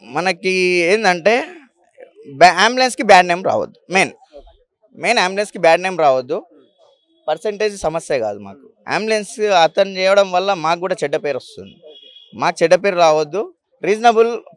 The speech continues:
ఆ, పబ్లిక్కి సేవ చేయాలి, Main అది మా కాన్సెప్ట్.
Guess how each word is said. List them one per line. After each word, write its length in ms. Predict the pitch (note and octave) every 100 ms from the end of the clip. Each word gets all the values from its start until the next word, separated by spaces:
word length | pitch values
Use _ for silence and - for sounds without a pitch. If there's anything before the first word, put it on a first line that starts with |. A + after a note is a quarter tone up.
| -
ఆ, 180 | E3+ D#3
పబ్లిక్కి 580 | - E3+ F3+ A#3 A#3 C4+
సేవ 340 | - G#3 A3+ D3+
చేయాలి, 300 | G#2 F#2+ G2+
Main 400 | D3 A3 B3+ B3
అది 260 | D3+ F#3 A3+
మా 200 | D#3+ C#3+
కాన్సెప్ట్. 720 | _ - E3 E3+ C3+ G#2 -